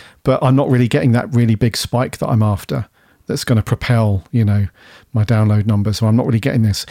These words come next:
If you're that type of podcaster, um, then there are some things that we'll, we'll advise in a second. The other type of podcaster is, um, I,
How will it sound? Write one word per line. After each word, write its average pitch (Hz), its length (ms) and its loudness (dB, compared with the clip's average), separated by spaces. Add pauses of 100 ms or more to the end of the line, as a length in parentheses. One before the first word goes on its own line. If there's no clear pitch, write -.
(160)
If - 120 -2
you're 165 140 2
that 160 200 0
type 117 240 0
of 117 100 0
podcaster, 110 680 -2 (760)
um, 101 420 0 (840)
then 120 160 2
there 120 100 4
are 107 40 2
some 107 180 0
things 107 300 0
that - 160 -4
we'll, 113 360 0 (120)
we'll 117 220 0
advise 107 320 0
in 107 60 0
a 101 40 0
second. 117 320 0
The 117 120 4
other 151 160 2
type 110 220 0
of 101 100 -2
podcaster 113 600 -2
is, 110 260 -2 (720)
um, 107 420 2 (1000)
I, 165 360 -4